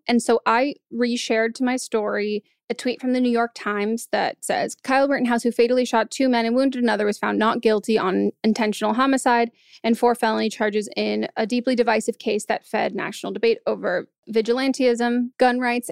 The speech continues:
and the definition of self-defense." And so I reshared that and I just said, "Disgusting."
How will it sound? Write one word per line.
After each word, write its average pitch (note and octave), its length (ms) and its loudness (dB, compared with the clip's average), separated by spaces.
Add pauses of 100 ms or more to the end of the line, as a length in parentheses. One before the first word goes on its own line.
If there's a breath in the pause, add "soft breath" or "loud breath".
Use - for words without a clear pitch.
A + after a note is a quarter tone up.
and G#3+ 360 -2
the A3 60 0
definition G#3+ 460 -2
of G#3 80 -4
self-defense." - 760 -8 (320 loud breath)
And A3+ 140 -2
so A#3+ 160 -2
I A3 180 0
reshared C4 380 0
that G3+ 200 0
and G#3+ 140 -2
I G#3+ 80 2
just C4+ 360 2
said, G#3+ 340 2
"Disgusting." - 640 -6